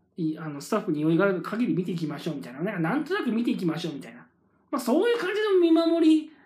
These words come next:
記載の場合もあり得るんですよ。ところが、これは結構ですね、やっぱ、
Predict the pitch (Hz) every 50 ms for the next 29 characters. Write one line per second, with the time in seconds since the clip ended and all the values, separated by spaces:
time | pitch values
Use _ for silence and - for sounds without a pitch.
0 | - _ _ _ _ _ _ _ _ _ _ _ - - - - 370 - - -
1 | - - - - - _ - 208 214 190 185 190 214 220 214 - - - 160 175
2 | 240 269 294 285 226 170 156 - 123 - - - _ _ _ - - 247 302 403
3 | 370 330 - - - 320 403 427 415 415 440 427 - - 294 240 208 180 - -
4 | 185 180 180 165 - - -